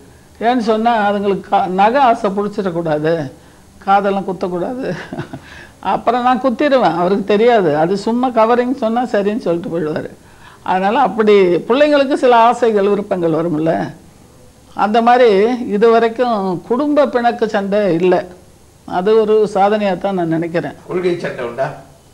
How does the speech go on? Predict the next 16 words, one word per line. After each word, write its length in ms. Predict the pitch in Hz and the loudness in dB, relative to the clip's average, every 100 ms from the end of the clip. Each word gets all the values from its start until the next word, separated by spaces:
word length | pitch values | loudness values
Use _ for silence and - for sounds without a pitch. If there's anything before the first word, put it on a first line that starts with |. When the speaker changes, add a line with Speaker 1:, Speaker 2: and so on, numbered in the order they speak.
| _ _ _ - - | _ _ _ -20 -4
Speaker 1:
கொள்கை 280 | 214 240 | -2 -2
சண்டையில 420 | 311 262 247 254 240 | -6 -4 0 2 2
ரெண்டு 260 | 220 240 | 0 0
பேரும் 200 | 247 247 | 0 0
ஒரே 260 | 214 220 226 | 0 2 0
இதுல 120 | 202 | 0
இருந்தோம். 460 | 185 175 160 - - - | -2 -2 -6 -8 -14 -6
Speaker 2:
இல்ல, 140 | 156 | -2
அதுல 320 | - 196 196 190 | 0 2 2 0
கருத்து 340 | 196 190 196 | 0 -2 -2
மாறுபாடு? 600 | 202 175 170 170 170 170 - - - - - - - | -2 0 0 0 -2 -4 -12 -20 -20 -20 -20 -20 -6
Speaker 1:
அதெல்லாம் 360 | 180 170 170 | -2 0 0
வரல. 280 | 147 151 120 - - - _ - | -2 -4 -10 -14 -20 -20 _ -20
Speaker 2:
அது 100 | 117 | -18
மாதிரி 200 | 113 107 | -14 -14
வரல. 180 | 101 - | -14 -16